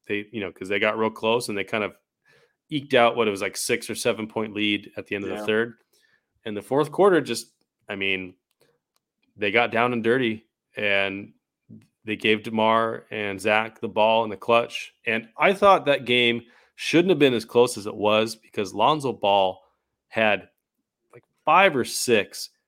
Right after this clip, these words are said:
Speaker 1: wide open corner
Speaker 2: Yeah.
Speaker 1: threes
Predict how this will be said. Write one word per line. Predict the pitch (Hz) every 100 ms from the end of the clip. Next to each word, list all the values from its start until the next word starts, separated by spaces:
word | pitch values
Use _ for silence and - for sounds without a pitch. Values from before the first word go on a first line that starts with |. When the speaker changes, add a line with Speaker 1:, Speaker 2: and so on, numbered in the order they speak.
| _ _ -
Speaker 1:
wide | 110 117 135 143 143 143 -
open | 107 107 104 95 90 90 _ _
corner | - 120 123 123 120
Speaker 2:
Yeah. | 120
Speaker 1:
threes | 101 95 90 90 90 -